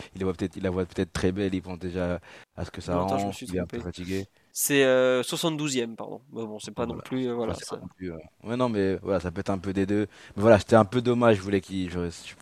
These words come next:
Speaker 1: pour moi, c'était, c'était à finir, quoi, cette action-là. Mais bon, sinon, dans, sur son match, sur, sur, sur la globalité, je pense qu'on est tous d'accord pour dire que c'est, c'est un excell-, <laughs> c'est un excellent match et la stat de la première mi-temps, euh,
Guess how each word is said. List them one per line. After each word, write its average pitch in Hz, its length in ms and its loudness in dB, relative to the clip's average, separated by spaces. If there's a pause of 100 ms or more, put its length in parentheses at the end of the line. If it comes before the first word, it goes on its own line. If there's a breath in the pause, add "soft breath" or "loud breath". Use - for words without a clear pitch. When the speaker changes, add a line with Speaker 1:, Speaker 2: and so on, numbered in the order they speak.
(120)
Speaker 1:
pour 92 120 -12
moi, 98 120 -4
c'était, 85 340 -8
c'était 82 240 -8
à 82 60 -2
finir, 90 300 -10
quoi, 82 80 -14
cette - 180 -14
action-là. 87 420 -10 (520 loud breath)
Mais 82 80 -12
bon, 80 160 -14 (160)
sinon, 85 260 -14
dans, 80 100 -12
sur - 180 -14
son 85 140 -12
match, 85 300 -6
sur, 76 180 -16
sur, - 180 -20
sur - 160 -12
la 80 80 -4
globalité, 80 460 -6
je - 80 -12
pense 80 120 -16
qu'on 80 120 -14
est 80 40 -12
tous 85 180 -16
d'accord 85 320 -6
pour 85 140 -12
dire 80 140 -8
que - 80 -18
c'est, 76 140 -16 (280 loud breath)
c'est - 120 -12
un 80 80 -8
excell-, 80 280 -12
<laughs> - 40 -16
c'est - 140 -10
un 90 60 -6
excellent 90 360 -4
match 87 240 -4
et 78 100 -6 (300 loud breath)
la 82 80 -4
stat 87 200 0
de 85 120 -4
la 85 80 -2
première 80 240 -6
mi-temps, 87 420 -8
euh, 76 100 -10